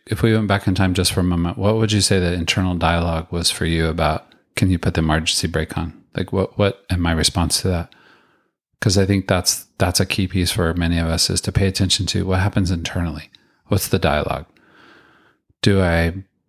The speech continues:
begin to hold resentment toward the other?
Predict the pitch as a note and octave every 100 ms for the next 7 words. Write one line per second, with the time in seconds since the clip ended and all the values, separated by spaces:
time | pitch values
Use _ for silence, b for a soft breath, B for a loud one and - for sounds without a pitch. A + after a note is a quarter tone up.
0 | - F#2+ G2 F#2 F2 - F#2 F2 E2 E2
1 | - B B B B B A2 F#2 F2+ F#2
2 | G2 F#2+ - G2 F#2+ G2+ G2 F#2+ F#2 F#2
3 | F2